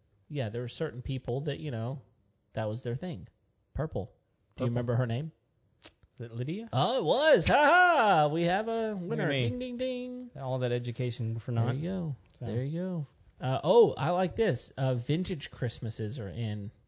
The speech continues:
Speaker 1: Lots of pink and blue for the past few years.
Speaker 2: Pink and blue.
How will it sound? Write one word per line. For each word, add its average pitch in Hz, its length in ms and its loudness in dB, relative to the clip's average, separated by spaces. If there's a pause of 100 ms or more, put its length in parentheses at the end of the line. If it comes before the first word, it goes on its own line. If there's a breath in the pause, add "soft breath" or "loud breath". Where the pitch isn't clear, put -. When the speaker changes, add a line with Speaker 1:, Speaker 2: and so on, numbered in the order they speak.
Speaker 1:
Lots 120 220 -2
of 98 200 -6
pink - 460 -6 (300)
and 110 220 -6
blue 113 560 0 (220)
for 110 120 -8
the 98 80 -8
past 101 320 -6
few 95 140 -10
years. 92 240 -6
Speaker 2:
Pink - 180 -6
and 107 140 -4
blue. 98 380 -10